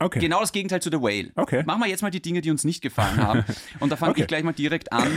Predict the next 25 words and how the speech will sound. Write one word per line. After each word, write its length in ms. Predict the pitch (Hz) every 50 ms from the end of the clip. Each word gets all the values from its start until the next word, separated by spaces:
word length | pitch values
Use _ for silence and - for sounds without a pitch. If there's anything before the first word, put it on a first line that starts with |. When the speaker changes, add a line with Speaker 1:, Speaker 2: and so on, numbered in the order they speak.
| 220 220
Speaker 1:
<clears throat> 120 | 202 -
Nein, 240 | 196 233 196 208 - -
ähm, 240 | 160 180 180 165 - - _ - - _ _ _ -
ähm, 320 | 151 151 151 151 151 156 147 - _ _ _ _ _ _ _ _ _ _ -
okay. 240 | - 117 - 123 98 - - _ - - - - _ _ _ - _ - - _ _ _ _ _ _ _ _ _ _ _ _ _ _ -
Ha-, 100 | - -
hast 200 | - 160 165 -
du 40 | 220
die 200 | 196 214 202 -
Comics 420 | - - - 156 190 226 - - -
gelesen? 320 | 110 95 90 90 87 85 - _ - - -
Speaker 2:
Äh, 80 | 139
nein, 180 | 151 143 - -
gar 160 | - - 98
nicht. 180 | - - - _ _ _ _ _
Gar 100 | - -
nicht. 120 | - - - _
Speaker 1:
Ich 120 | - 120 139
wollte 160 | 156 160 175
noch 60 | 139
was 120 | 143 127
dazu 240 | - 127 - - 127
sagen. 240 | - 104 95 98 98
Nämlich. 100 | 95 90
Speaker 2:
Sag. 160 | 123 113 -